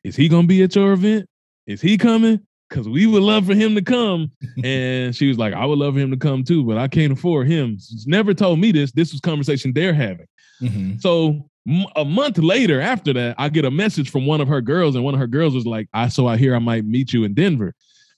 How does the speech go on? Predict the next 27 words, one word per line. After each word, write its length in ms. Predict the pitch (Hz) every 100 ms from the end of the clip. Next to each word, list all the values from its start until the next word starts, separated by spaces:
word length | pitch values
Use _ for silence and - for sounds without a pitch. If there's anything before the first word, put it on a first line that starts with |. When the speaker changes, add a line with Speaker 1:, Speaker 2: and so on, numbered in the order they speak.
| _ _ _ _ 120
Speaker 1:
And 100 | 120
I 80 | 135
was 200 | 110 107
like, 300 | 104 98 - -
"I 220 | 98 127
haven't 320 | 180 147 110 92
heard." 300 | 104 135 143 175 - - -
<laughs> 360 | 220 196 - 180 523 427 403 - 220
So 140 | 139
I 100 | 135
reached 280 | 135 151 139
out 140 | 135 123
to 80 | 120
Ashley 280 | 127 120
Faye 240 | 117 156 156
and 100 | 117
said, 120 | 113
"I 100 | 107
hear 200 | 135 135
I 40 |
might 280 | 127 127 123
meet 200 | 127 139
you 60 | 135
in 80 | 131
person 320 | 165 180 135
in 120 | 131 135
Denver." 400 | 202 156 110